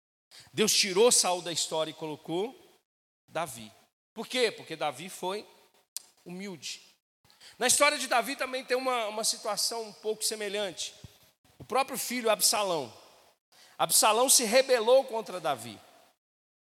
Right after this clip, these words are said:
Absalão chegou ao ponto de sentar na porta da, do, do, do, da, da cidade e começar a, a dar conselhos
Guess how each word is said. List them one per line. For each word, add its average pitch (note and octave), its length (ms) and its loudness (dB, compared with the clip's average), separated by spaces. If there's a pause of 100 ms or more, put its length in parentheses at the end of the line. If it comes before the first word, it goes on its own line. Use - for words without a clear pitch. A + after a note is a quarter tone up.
(420)
Absalão A3+ 420 4
chegou A#3+ 300 4
ao B3+ 100 6
ponto B3 340 0
de A3 160 -2
sentar A3 360 2
na G3 140 0
porta A3 400 2
da, G#3 200 2 (420)
do, F3+ 200 -6
do, E3+ 320 -8
do, D3+ 300 -10
da, D3 220 -8
da F3 160 -4
cidade G3+ 580 0
e - 20 -8
começar A3+ 840 0 (280)
a, E3+ 480 -2
a - 40 -4
dar G#3 200 2
conselhos A#3+ 1700 2